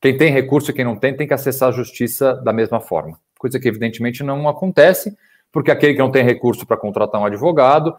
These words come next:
muitas vezes fica sem defesa, ou se socorre das defensorias públicas, que fazem um trabalho brilhante,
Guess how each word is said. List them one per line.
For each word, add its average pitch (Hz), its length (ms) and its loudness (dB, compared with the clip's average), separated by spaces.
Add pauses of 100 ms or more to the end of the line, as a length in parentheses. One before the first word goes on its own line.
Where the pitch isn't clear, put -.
(200)
muitas 147 240 2
vezes 120 160 2
fica 123 200 0
sem 123 260 -2
defesa, 117 640 0 (400)
ou 123 80 2
se - 100 -8
socorre 131 380 4
das 110 160 0
defensorias 104 560 0
públicas, 127 420 -2
que - 80 -12
fazem 104 280 0
um - 20 -10
trabalho 98 380 0
brilhante, 101 760 -2